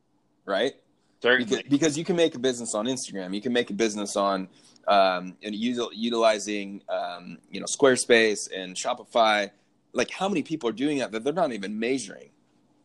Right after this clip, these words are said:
Speaker 1: And that's the problem, I think. So number one, I don't think entrepreneurship is decreasing.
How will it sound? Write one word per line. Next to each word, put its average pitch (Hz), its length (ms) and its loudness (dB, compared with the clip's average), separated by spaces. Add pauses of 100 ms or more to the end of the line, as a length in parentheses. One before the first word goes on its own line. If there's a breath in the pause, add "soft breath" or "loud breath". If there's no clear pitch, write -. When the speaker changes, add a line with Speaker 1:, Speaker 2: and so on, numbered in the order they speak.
(360)
Speaker 1:
And 131 180 6
that's 165 220 6
the 117 120 -8
problem, 104 380 0
I 87 80 -10
think. 82 240 -16
So - 140 -4
number 139 200 2
one, 147 300 0
I 117 80 2
don't 123 140 0
think 123 120 -4
entrepreneurship 104 600 -4
is 90 140 -10
decreasing. - 680 -10